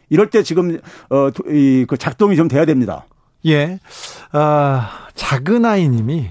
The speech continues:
Speaker 2: "일 차 때 한 얘기를 또 하고 있어요. 이미 일 차 때 끝난 얘기 아닌가요? 이제는 가구별로 줄 건지 개인별로 줄 건지 정해서 이걸 논쟁해야 되는 거 아닌가요?" 이 얘기합니다.
Speaker 1: 저 백 퍼센트 동의해요.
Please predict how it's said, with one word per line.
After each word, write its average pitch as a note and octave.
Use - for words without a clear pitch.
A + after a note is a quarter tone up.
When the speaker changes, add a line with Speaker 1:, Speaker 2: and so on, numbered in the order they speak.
Speaker 2:
"일 F#3+
차 B3
때 -
한 F#3+
얘기를 G3
또 A3+
하고 B3+
있어요. F3+
이미 G3+
일 F#3+
차 -
때 A3
끝난 A#3+
얘기 G#3+
아닌가요? G3
이제는 G3
가구별로 F#3+
줄 C#3+
건지 D3
개인별로 G3
줄 C3+
건지 C#3
정해서 C3+
이걸 A3
논쟁해야 G#3+
되는 G#3+
거 F#3+
아닌가요?" F#3
이 C#3
얘기합니다. E3
Speaker 1:
저 C3
백 E3
퍼센트 A3+
동의해요. D3